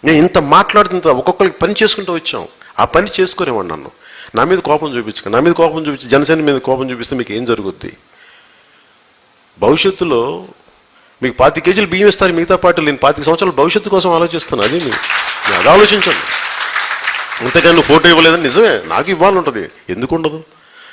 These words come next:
కానీ అన్నిసార్లు నిజంగా ఫిజికల్గా కోటి మంది ఫోటో కుదురుద్దా? కుదరదు, అన్నిసార్లు కుదరదు. కుదిరినంతకాలం నిజంగా మనస్ఫూర్తిగా ఇస్తాను.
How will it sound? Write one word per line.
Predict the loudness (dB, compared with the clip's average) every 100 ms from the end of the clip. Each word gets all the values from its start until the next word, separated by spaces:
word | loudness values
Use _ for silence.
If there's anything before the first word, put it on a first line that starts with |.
| -20 -20 -12 -6
కానీ | -2
అన్నిసార్లు | 0 2 0 0
నిజంగా | -6 -4 -4
ఫిజికల్గా | -4 -4 -2 -2 -4
కోటి | -2 0 0
మంది | -4 -6
ఫోటో | -6 -6
కుదురుద్దా? | -6 -8 -8 -8
కుదరదు, | -8 -6 -8 -10
అన్నిసార్లు | -6 -4 -4
కుదరదు. | -6 -12 -14 _ _ -10
కుదిరినంతకాలం | -4 -2 -4 -6 -8
నిజంగా | -6 -4 -4
మనస్ఫూర్తిగా | -6 -6 -8 -8
ఇస్తాను. | -8 -10